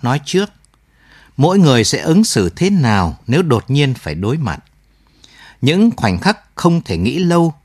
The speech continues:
dù chỉ vài giây, những tình thế buộc phải hành động chỉ trong tích tắc, và cũng từ đó mà thành công hay bi kịch nảy sinh.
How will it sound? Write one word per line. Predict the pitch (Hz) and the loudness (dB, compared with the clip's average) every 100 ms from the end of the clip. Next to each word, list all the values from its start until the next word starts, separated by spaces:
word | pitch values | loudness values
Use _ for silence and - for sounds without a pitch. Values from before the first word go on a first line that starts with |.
| _ | _
dù | 101 90 | -6 -6
chỉ | - 78 | -6 -8
vài | 82 90 82 | -4 -4 -4
giây, | 101 131 127 _ _ - - - | -6 -6 -8 _ _ -20 -14 -2
những | 180 220 | 0 0
tình | 135 113 | 0 0
thế | 135 180 | 0 0
buộc | 180 117 - | 2 0 -2
phải | 85 | -6
hành | 95 92 | -4 -2
động | 95 92 - _ _ - | -2 -4 -8 _ _ -8
chỉ | 92 76 | -8 -6
trong | - 123 - | -4 -6 -6
tích | 151 _ | -10 _
tắc, | 165 170 _ _ _ _ - - | -8 -8 _ _ _ _ -20 -6
và | 127 | -4
cũng | 139 190 | -2 -2
từ | - 120 | 0 0
đó | 110 143 | 2 2
mà | 196 117 - | 0 -2 -2
thành | 110 101 - | -2 -2 -2
công | 156 156 143 - | 0 0 -2 -6
hay | - 151 151 | -4 -2 -2
bi | 139 151 139 - | -2 -2 -2 -6
kịch | 101 - _ - | -6 -6 _ -10
nảy | 87 78 | -6 -6
sinh. | - - 120 | -8 -6 -6